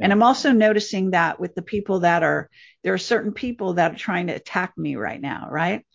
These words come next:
Speaker 1: And they're attacking other key, you know, broadcasters, let's say. And what I notice about them is, one, they obviously are, you know, stuck.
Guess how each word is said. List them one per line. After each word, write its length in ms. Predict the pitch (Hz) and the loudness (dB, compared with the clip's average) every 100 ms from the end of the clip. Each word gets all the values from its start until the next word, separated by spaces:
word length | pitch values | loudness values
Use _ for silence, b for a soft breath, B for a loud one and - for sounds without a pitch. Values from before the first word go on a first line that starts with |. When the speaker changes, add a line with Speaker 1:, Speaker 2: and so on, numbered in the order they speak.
| _ _ _ _ _ 202 | _ _ _ _ _ -2
Speaker 1:
And 140 | 208 | 2
they're 120 | 196 | 2
attacking 520 | 196 226 226 226 202 - | 2 0 -2 -2 -4 0
other 500 | 269 226 165 127 - _ - | 2 4 0 -2 -10 _ -16
key, 640 | - 220 202 190 185 - b b b b - | -6 -2 -2 -2 -6 -12 b b b b -6
you 80 | |
know, 180 | 175 156 | -2 -2
broadcasters, 880 | 170 180 165 170 - 165 - - - | 0 2 2 0 -6 -8 -12 -14 -10
let's 260 | - - - | -10 -10 -12
say. 300 | - 147 - _ B B B _ | -12 -12 -16 _ B B B _
And 480 | 208 214 208 208 202 | 2 4 6 2 4
what 140 | 214 254 | 4 4
I 140 | 240 | 2
notice 400 | 226 277 330 - | 2 2 0 -2
about 320 | 180 156 151 | -2 -2 -2
them 180 | 175 180 | -6 -6
is, 240 | 170 170 | -6 -6
one, 480 | 170 202 185 165 165 - | -2 0 2 0 -4 -10
they 360 | 165 180 156 - | -4 0 0 0
obviously 840 | 170 175 165 175 - 156 160 156 - | 0 0 0 -6 -6 -4 -2 -4 -4
are, 380 | 143 135 139 151 - _ _ | 0 0 0 -6 -16 _ _
you 100 | 175 | -10
know, 120 | 156 | -8
stuck. 560 | - - - 160 156 | -10 -6 0 2 0